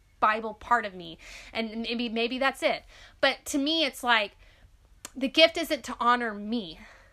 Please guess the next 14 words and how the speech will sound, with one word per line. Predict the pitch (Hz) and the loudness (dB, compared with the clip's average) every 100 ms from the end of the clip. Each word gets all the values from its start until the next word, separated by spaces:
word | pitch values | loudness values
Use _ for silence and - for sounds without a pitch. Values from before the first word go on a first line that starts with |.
| _ _ _ - | _ _ _ -8
right? | 233 220 233 - | -2 -2 -2 -8
The | 220 | 0
gift | 277 277 | 0 0
is | - - | -8 -8
to | - | -4
honor | 226 220 | -2 -4
spirit, | - - - 220 165 - - _ _ | -10 -16 -12 -10 -10 -12 -16 _ _
creation, | - 247 220 220 - 170 185 _ - _ _ 247 | -10 -6 -6 -6 -10 -14 -16 _ -20 _ _ -12
the, | 208 226 202 - | -4 -2 -2 -6
the | 208 | -10
oneness, | 196 226 240 208 165 190 - | -4 -2 -2 -4 -12 -14 -12
the | - - | -10 -2
allness, | 214 233 214 180 - - | 0 0 -4 -12 -12 -8
the, | 190 | -6